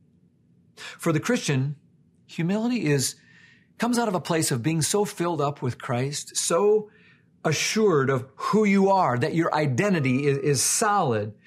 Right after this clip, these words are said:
so that you're not desperately trying to prove something to everyone all the time. Wh-, when you humble yourself, you don't have to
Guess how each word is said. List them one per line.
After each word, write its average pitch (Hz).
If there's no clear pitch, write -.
so 196
that 190
you're 185
not 196
desperately 208
trying 185
to 170
prove 247
something 143
to 139
everyone 123
all 107
the 101
time. 87
Wh-, 214
when 202
you 196
humble 254
yourself, 120
you 175
don't 240
have 226
to 208